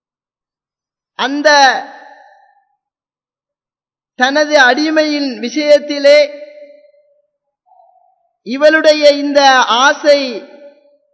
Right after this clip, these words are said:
கேவலமானது" என்பதாக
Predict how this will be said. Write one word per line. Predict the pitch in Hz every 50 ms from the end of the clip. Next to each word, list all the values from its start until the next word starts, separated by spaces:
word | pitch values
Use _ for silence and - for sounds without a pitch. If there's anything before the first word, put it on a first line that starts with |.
| _ _ _ _ -
கேவலமானது" | 247 262 277 302 320 302 311 302 302 302 294 285 277 277 262 269 262 254 247 254 247 233 220 208 -
என்பதாக | - 220 240 247 247 247 233 233 226 226 226 226 233 277 269 220 202 208 226